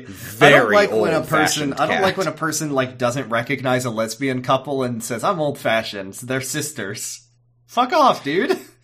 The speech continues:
Speaker 1: Yeah,
Speaker 2: Um,
Speaker 1: they,
Speaker 2: but I
Speaker 1: they
Speaker 2: did
Speaker 1: call
Speaker 2: like
Speaker 1: this
Speaker 2: these
Speaker 1: elderly lesbian couple the Cassinis.
Speaker 2: I did like
Speaker 1: Uh,
Speaker 2: that. Th-,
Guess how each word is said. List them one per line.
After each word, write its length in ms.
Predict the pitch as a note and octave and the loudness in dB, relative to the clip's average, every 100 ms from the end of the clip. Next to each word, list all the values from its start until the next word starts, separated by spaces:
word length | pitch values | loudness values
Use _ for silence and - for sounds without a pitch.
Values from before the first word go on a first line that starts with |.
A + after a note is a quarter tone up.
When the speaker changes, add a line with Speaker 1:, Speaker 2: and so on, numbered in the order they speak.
| - - - - | -20 -20 -20 -10
Speaker 1:
Yeah, 320 | A2 G2+ G2 | -4 0 4
Speaker 2:
Um, 80 | D#3+ | 4
Speaker 1:
they, 80 | A#2+ | 6
Speaker 2:
but 80 | A#2+ | 4
I 60 | - | 4
Speaker 1:
they 80 | |
Speaker 2:
did 80 | B2+ | 4
Speaker 1:
call 160 | - D3 | 6 6
Speaker 2:
like 80 | C3+ | 6
Speaker 1:
this 160 | B2+ | 2
Speaker 2:
these 80 | A#2 | 4
Speaker 1:
elderly 440 | B2+ B2 B2 A#2+ | 4 4 2 0
lesbian 520 | A2+ G#2 G#2 G#2+ G2 G2+ | 2 0 0 -2 -2 -2
couple 320 | G#2+ G2 G2+ | -2 -2 -4
the 140 | F#2+ | -6
Cassinis. 1000 | - A#2 - A2+ G#2 G2 F#2 G#2+ G#2+ - - _ _ _ | -8 -6 -6 -4 -4 -4 -6 -6 -6 -8 -14 _ _ _
Speaker 2:
I 100 | D#3 | 0
did 80 | E3 | 2
like 360 | - E2+ - E2+ | 2 4 2 2
Speaker 1:
Uh, 20 | |
Speaker 2:
that. 260 | A#2 A#2 | 0 -2
Th-, 140 | C#3 | -6